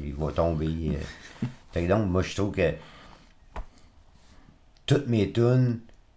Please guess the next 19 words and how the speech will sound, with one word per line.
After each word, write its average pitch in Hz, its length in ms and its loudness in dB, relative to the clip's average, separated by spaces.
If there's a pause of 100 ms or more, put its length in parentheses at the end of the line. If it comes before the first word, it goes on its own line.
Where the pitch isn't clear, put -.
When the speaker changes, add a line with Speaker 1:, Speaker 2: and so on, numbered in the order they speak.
(840)
Speaker 1:
c'est, - 880 -14 (840)
c'est 90 580 4
une 87 120 0
façon, 101 480 2
mettons, 92 500 4
euh, 80 520 2
d'avoir, 85 440 6 (400)
plus 117 220 0
je - 80 0 (100)
fais, - 160 6 (600)
plus 143 100 2
je - 140 -2
fais 117 140 6
de - 100 -8
tunes, 131 300 4 (320)
plus - 200 -6
l'image 113 440 8
est 98 140 2
claire. 78 320 2